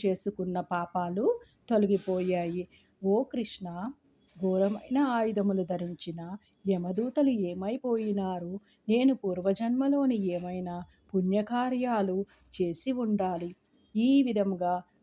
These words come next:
కాకపోయినట్లయినా, బోయవానితో కూడిన నాకు వైకుంఠనాథుడైన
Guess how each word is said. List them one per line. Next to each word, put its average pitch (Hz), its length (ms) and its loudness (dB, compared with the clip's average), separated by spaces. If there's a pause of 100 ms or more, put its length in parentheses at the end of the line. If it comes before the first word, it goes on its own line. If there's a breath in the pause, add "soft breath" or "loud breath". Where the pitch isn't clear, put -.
కాకపోయినట్లయినా, 180 1400 -4 (1160)
బోయవానితో 247 800 2
కూడిన 240 440 0
నాకు 185 520 -2 (320 soft breath)
వైకుంఠనాథుడైన 196 1300 2